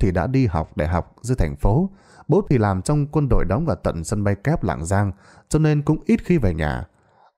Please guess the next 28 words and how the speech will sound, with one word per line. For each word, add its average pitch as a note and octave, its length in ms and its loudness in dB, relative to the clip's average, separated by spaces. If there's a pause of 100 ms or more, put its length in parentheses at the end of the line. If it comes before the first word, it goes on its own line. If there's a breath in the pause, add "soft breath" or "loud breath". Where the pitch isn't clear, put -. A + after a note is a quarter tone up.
(120)
Tôi F3+ 200 2
chạy A2 180 2
về F#2+ 200 2
khoe B2 260 2
với D3 140 0
mẹ. G2 260 0 (1040 soft breath)
"Mẹ E3 120 2
ơi, F#3 260 4 (440)
nước A#3+ 160 2
lên A#3 200 4
rồi." F#3 260 4 (720 soft breath)
<laughs> - 640 -20
"Nước A2+ 160 2
lên G#2+ 140 4
thì - 100 2
có D3+ 60 4
gì C3+ 160 4
mà G#2 140 4
mừng?" G#2+ 280 4 (960)
Tôi G#2 100 4
chừng F2+ 220 0
hửng, E2+ 300 -2 (440 soft breath)
cũng G3+ 140 4
chẳng G2 220 2
biết A3 200 2
mình G#2 240 2
vui C#3 200 4
vì G#2+ 120 0